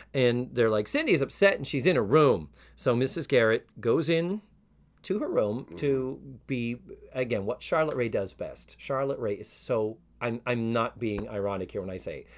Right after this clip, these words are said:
Speaker 1: when it comes to the nurturing, motherly, holding it close to my bosom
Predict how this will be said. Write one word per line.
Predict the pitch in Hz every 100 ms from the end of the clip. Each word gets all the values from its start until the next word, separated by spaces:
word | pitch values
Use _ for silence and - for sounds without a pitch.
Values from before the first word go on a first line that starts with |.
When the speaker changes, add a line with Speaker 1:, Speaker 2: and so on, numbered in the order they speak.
| - -
Speaker 1:
when | 117 123
it | 135
comes | 127 131 -
to | 110
the | 104
nurturing, | 101 117 - 135 120 113 110 - _ -
motherly, | 104 104 101 104 101 98 95 95 _ _ _ _
holding | - 127 110 107
it | 101
close | - 101 -
to | -
my | 104 95 95 92 - - -
bosom | 113 107 92 104 98